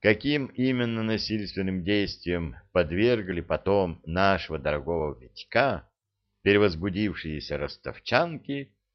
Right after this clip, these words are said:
осталось неизвестным. Наутро он проснулся у них в номере, в чьей-то постели, но уже один, и сам так ничего не смог припомнить, кроме одного.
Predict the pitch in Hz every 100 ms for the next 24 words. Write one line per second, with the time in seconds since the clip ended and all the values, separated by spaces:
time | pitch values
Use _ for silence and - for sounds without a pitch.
0 | _ _ - 71 - - 95 117 107 101
1 | 87 - - 98 123 131 123 131 143 123
2 | - 117 117 104 _ _ _ _ _ _
3 | _ _ _ _ _ _ _ _ _ 90
4 | 135 175 175 151 151 147 127 120 113 123
5 | 135 127 - 107 110 110 82 85 87 90
6 | 95 87 65 60 - _ _ - - 131
7 | 127 - 101 117 - - - 73 65 65
8 | _ _ _ 113 170 175 123 131 151 131
9 | 78 85 87 82 - _ _ _ _ _
10 | _ _ 98 87 - 104 104 92 82 -
11 | - 160 - 95 90 85 95 95 92 85
12 | - 95 107 - - 87 85 90 113 110
13 | 92 82 78 - - - - 117 123 104
14 | 92 87 71 65